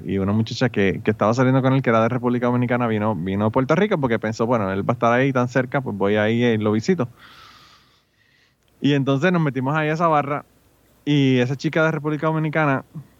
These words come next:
eh, empezamos a hablar del tarot y qué sé yo qué, y yo le digo, "Ah, sí, yo sé leer el tarot". Y yo, "Carajo", porque en,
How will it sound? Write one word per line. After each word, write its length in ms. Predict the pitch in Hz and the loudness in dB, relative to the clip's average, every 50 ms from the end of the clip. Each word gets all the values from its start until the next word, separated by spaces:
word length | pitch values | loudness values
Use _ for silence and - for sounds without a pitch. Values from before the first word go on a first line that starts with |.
| _ - _ _ - | _ -20 _ _ -2
eh, 180 | 117 117 117 | 0 2 2
empezamos 300 | 113 110 107 127 135 131 | 2 0 0 0 0 2
a 40 | 147 | 2
hablar 140 | 151 156 160 | 2 2 2
del 160 | 160 160 147 135 | 0 0 0 0
tarot 420 | 131 113 120 131 143 147 147 135 | 0 2 2 2 2 0 0 -2
y 40 | 123 | -6
qué 100 | 127 123 | -8 -6
sé 100 | 139 143 | -6 -4
yo 100 | 135 131 | -4 -4
qué, 240 | - 147 156 160 139 | -4 -4 -4 -2 -2
y 60 | 123 117 | 0 2
yo 80 | 117 113 | 2 4
le 100 | 117 117 | 4 4
digo, 140 | 117 123 | 2 2
"Ah, 140 | 92 - - - | 0 -2 -4 -4
sí, 160 | - - 135 | -2 0 2
yo 100 | 117 117 | 2 2
sé 140 | 117 - - | 2 2 2
leer 140 | - 120 113 | 2 4 2
el 120 | 113 107 | 2 0
tarot". 300 | - 104 101 113 131 - - - 143 151 - | 0 0 2 2 0 -2 -4 -10 -14 -10 -8
Y 100 | 104 95 | -6 -4
yo, 120 | 87 87 85 104 117 113 - | -4 -4 -4 -4 -4 -6 -6
"Carajo", 400 | - - 113 104 104 123 151 131 | -6 -2 0 2 2 2 2 2
porque 280 | 104 101 101 - 101 101 | 0 -2 -2 -2 -2 -2
en, 120 | 98 95 | -2 -2